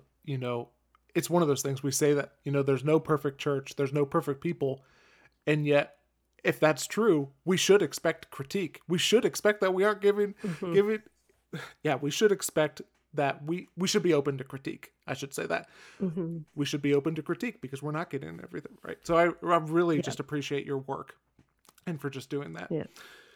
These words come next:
Speaker 2: Thank
Speaker 1: The,
Speaker 2: you.
Speaker 1: the last thing I wanna ask about is, um, and I, and I could be wrong on this.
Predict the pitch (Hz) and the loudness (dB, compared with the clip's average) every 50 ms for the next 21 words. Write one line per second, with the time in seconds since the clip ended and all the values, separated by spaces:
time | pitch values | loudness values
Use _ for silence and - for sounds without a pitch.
0 | _ _ _ _ _ _ _ _ _ _ - 196 - - - 185 208 165 160 170 | _ _ _ _ _ _ _ _ _ _ -20 -20 -8 -4 -4 -2 -2 2 2 2
1 | 160 - 185 165 156 147 160 202 262 - - 214 196 170 160 151 151 151 156 151 | 2 2 0 -2 -2 0 0 0 -2 0 -2 -2 0 2 2 0 0 0 -2 -4
2 | - - 139 147 160 - - 160 139 135 131 127 - - - _ _ 180 165 156 | -2 -2 -2 -2 -2 -2 -6 -6 -6 -4 -4 -6 -6 -8 -12 _ _ -4 -2 0
3 | 147 143 139 139 135 - - _ - 156 143 135 135 - 196 185 185 190 208 190 | 0 0 -2 -4 -6 -8 -12 _ -6 -4 -4 -4 -4 -4 -2 -2 0 0 0 0
4 | 180 170 160 - - 220 208 208 190 165 165 151 156 156 156 165 160 - _ _ | 0 0 4 4 4 4 4 2 0 0 0 0 0 0 -2 -4 -8 -12 _ _
5 | _ _ _ _ 147 139 139 151 147 135 151 147 151 - - | _ _ _ _ 0 0 0 -2 -4 -6 -6 -6 -6 -8 -10